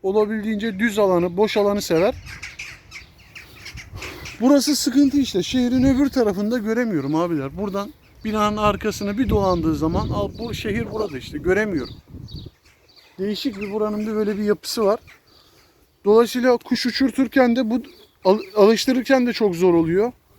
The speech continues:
Yani buradan ben çok kuş kaçırdım ama bu, bunun formatı farklı bakın. Bu kuşun formatı farklı. Bu kuş soylu olduğunu ispatladı. Hadi bir beğeni rekoru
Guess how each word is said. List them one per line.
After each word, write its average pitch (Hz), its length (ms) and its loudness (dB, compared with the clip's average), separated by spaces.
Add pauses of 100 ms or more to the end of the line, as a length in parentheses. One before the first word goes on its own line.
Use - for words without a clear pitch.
(1000)
Yani 185 260 0
buradan 214 280 0
ben 220 140 0
çok - 240 -2
kuş - 180 -4
kaçırdım 208 540 -2 (100)
ama 214 360 0
bu, 247 300 4 (120)
bunun 247 200 4
formatı 233 500 2
farklı 226 400 2
bakın. 180 260 -2 (800)
Bu 202 80 -6
kuşun 233 280 -2
formatı 220 440 2
farklı. 220 500 0 (720)
Bu 226 180 2
kuş - 440 0 (800)
soylu 226 420 4
olduğunu 247 580 2 (180)
ispatladı. 220 760 2 (2250)
Hadi 180 300 2
bir 190 120 -4
beğeni 226 340 6
rekoru 220 560 0